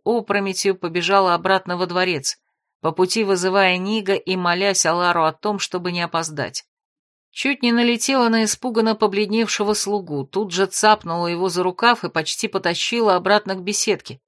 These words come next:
требуя прямой портал в Восточную башню.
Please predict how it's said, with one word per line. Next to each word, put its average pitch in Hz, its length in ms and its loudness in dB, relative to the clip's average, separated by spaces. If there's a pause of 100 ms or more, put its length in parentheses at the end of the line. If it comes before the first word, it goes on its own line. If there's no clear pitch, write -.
(260)
требуя 196 420 6
прямой 190 340 -2
портал 185 460 4
в 165 40 -6
Восточную 165 560 -4
башню. 139 460 -6